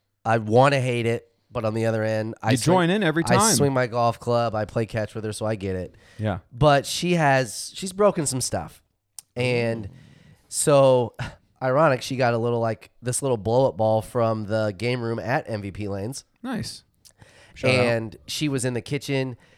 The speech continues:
Speaker 1: She was trying to
Speaker 3: Nepotism.
Speaker 1: throw it <laughs> off of, like, the door frame. So it would
Speaker 2: Alley-oop,
Speaker 1: come back
Speaker 2: I
Speaker 1: to
Speaker 2: get
Speaker 1: her.
Speaker 2: it.
Speaker 1: Yeah.
Speaker 2: Oh,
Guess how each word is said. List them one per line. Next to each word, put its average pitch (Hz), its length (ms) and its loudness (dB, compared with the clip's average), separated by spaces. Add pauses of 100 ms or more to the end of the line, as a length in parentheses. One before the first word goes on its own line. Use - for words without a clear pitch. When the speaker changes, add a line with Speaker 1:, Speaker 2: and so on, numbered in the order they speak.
(140)
Speaker 1:
She - 160 -6
was 120 100 0
trying 165 220 4
to 160 60 2
Speaker 3:
Nepotism. 156 200 -2
Speaker 1:
throw 143 160 4
it 139 80 4
<laughs> - 20 2
off 127 420 2
of, 135 340 2
like, 117 180 -2
the 117 80 -6
door 113 260 -2
frame. 143 500 0 (440)
So 123 100 2
it 117 40 4
would 113 80 2
Speaker 2:
Alley-oop, 110 80 4
Speaker 1:
come - 60 6
back 120 120 4
Speaker 2:
I 143 80 2
Speaker 1:
to 113 80 -2
Speaker 2:
get 107 100 2
Speaker 1:
her. - 60 2
Speaker 2:
it. - 40 0
Speaker 1:
Yeah. 107 180 0
Speaker 2:
Oh, - 60 2